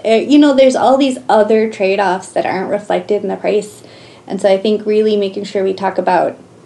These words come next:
not just affordable, but also safe and quality housing is huge. I also think everybody, you know, usually loves where they live, and we all come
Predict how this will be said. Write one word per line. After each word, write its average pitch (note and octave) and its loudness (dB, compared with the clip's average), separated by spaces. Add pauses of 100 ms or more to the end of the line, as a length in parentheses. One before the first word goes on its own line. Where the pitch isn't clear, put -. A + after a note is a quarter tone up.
(920)
not A3+ 2
just A3 -4
affordable, G3+ 2 (120)
but G#3+ -2
also G3 -4
safe G#3 0
and F#3+ -8
quality F#3 0
housing F#3+ -2
is - -12
huge. A#3+ -6 (1500)
I E3 2
also G3 -4
think F#3 -2
everybody, F#3 0 (840)
you F#3 -8
know, F3 -2
usually F3+ 0
loves E3 -2
where F3+ 4
they F3+ 0
live, D#4+ 0 (440)
and F3 0
we F#3 -2
all F3+ 2
come F#3 -4